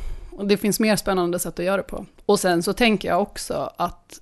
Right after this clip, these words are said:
det blir till slut så jäkla många karaktärer. Eh, om alla nya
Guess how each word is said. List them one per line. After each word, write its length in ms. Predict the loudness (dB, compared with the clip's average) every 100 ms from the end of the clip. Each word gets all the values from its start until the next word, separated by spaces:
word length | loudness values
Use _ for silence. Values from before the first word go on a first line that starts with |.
| -16
det 200 | -2 0
blir 440 | 2 2 2 0 -4 -12 _ _
till 140 | -12 -6
slut 520 | -4 -4 -6 -10 -20 -14
så 200 | -12 -8
jäkla 720 | -6 -6 -8 -12 -8 -6 -6
många 440 | -8 -10 -8 -10 -12
karaktärer. 680 | -14 -16 -8 -6 -6 -6 -10 -12 -18 -20 -20 -20 -20 -20 -12
Eh, 240 | -2 -2 -2 -6 -14 _ _ -20 -20 -20 -20 -16 -2
om 180 | 2 6
alla 320 | 8 8 8
nya 440 | 10 8 6 6